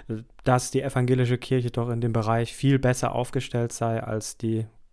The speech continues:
katholische Kirche. Also ich sage jetzt mal, bei Otto Normal hier in der Gemeinde ist das in meiner Beobachtung, es ist natürlich nur ein subjektiver Eindruck hier vor Ort, ist das nicht in gleicher Weise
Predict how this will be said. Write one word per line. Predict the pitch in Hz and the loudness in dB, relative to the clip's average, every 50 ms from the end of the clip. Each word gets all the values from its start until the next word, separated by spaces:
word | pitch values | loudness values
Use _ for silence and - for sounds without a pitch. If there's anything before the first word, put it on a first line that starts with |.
| _ | _
katholische | - - 120 - - 127 139 151 147 - 160 147 | 0 0 0 2 4 4 4 4 4 2 0 -2
Kirche. | - - - 151 156 156 - - 170 170 175 - - - - - - - - - | -2 0 0 0 2 0 0 0 0 0 0 -2 -8 -18 -20 -18 -20 -18 -8 -4
Also | - 120 117 117 117 | -2 0 2 0 0
ich | 127 - - | -2 -2 0
sage | - 131 131 127 | 2 2 2 2
jetzt | 123 - - | 0 0 2
mal, | 127 123 123 120 | 2 2 2 2
bei | - 123 120 120 - - | 2 2 2 2 2 2
Otto | 135 139 - - 131 | 2 2 2 2 2
Normal | 123 120 120 117 113 117 120 131 143 147 151 147 | 4 4 4 4 4 4 6 6 6 4 4 2
hier | 131 131 139 139 139 147 | 2 2 2 2 2 0
in | 127 123 | 0 2
der | 127 123 | 2 2
Gemeinde | 117 123 120 117 113 117 135 151 160 165 | 4 4 4 4 4 2 2 2 2 0
ist | 165 151 - - 113 - - - - - _ _ _ - | 0 -2 -2 -4 -4 -6 -8 -14 -16 -20 _ _ _ 0
das | 117 117 110 - - - - - - - - - - - _ - - - - - - - - - | 0 0 0 -2 -6 -16 -20 -20 -20 -20 -18 -20 -20 -20 _ -20 -20 -20 -20 -20 -20 -20 -6 0
in | 131 127 | 2 4
meiner | 131 135 143 156 170 175 160 156 151 151 143 - - | 6 6 6 6 6 4 2 2 0 -2 -8 -6 -2
Beobachtung, | 143 - 127 131 131 - 127 127 - - - 113 107 110 - | 0 2 4 4 4 4 4 2 2 0 -2 -2 -2 -2 -4
es | 113 110 | -4 -4
ist | 123 120 123 127 | -4 -4 -2 0
natürlich | 127 127 120 - 131 127 | 0 0 0 0 0 0
nur | 131 131 | 2 2
ein | 131 127 | 0 0
subjektiver | - - 143 - 139 131 - - - 139 127 127 123 - | -2 -4 -2 0 0 0 0 -2 -2 0 2 2 0 0
Eindruck | - 110 127 131 - - - 117 110 - - - - - - - - - | 0 -2 -4 -4 -2 -2 -2 -2 -2 -2 -8 -20 -20 -18 -16 -14 -14 -8
hier | 117 113 127 117 | -2 0 0 0
vor | - - 123 - | 0 0 -2 0
Ort, | - 120 127 127 - - - - - - - - | 2 2 0 0 -2 -8 -16 -16 -18 -10 -6 -4
ist | 127 - 147 | 0 2 2
das | 139 135 147 | 2 2 2
nicht | 151 147 | 0 0
in | 175 165 | -2 -2
gleicher | - - 151 147 143 151 143 135 | 0 0 0 2 2 0 0 2
Weise | 135 135 135 135 135 - 151 | 2 2 0 -2 -4 -6 -8